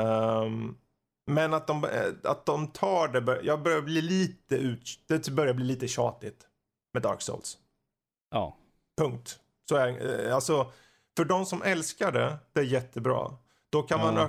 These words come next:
Speaker 1: men det är där som det här spelet kanske å andra sidan på samma gång briljerar lite. För att i och med att du kan välja svårighetsgraden, så om du vill bara göra det mysigt, du kan välja storyläge.
Speaker 2: Mm.
Speaker 1: Och då är det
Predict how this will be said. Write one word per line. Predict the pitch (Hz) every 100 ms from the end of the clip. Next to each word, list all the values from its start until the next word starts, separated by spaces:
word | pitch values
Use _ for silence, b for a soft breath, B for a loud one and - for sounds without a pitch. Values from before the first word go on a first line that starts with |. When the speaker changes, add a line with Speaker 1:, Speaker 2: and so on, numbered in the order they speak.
| -
Speaker 1:
men | - 160 151
det | 175 170
är |
där | 151 170 151
som | - 143
det | 127
här | 131
spelet | 120 131 120 117
kanske | 127 123 127
å | 123
andra | 123 123
sidan | 135 123 - _
på | 123
samma | - 156 127 127 131
gång | 120 113 113
briljerar | 123 135 175 139 110
lite. | 107 - -
För | -
att | 110 - -
i | 135
och |
med | 127
att | 123
du | 120
kan | 127 127
välja | 143 131 135
svårighetsgraden, | 135 120 113 - 110 110 113 - B
så | - 139
om | 135
du | 139
vill | 135 190 156
bara | 147 127
göra | 123 131 120
det |
mysigt, | 135 156 123 - 143
du | -
kan | 143
välja | 151 117
storyläge. | - 143 113 117 170 247 - 117 120
Speaker 2:
Mm. | - 117 101 98 _
Speaker 1:
Och | 135
då | 143 190
är | 208
det | 196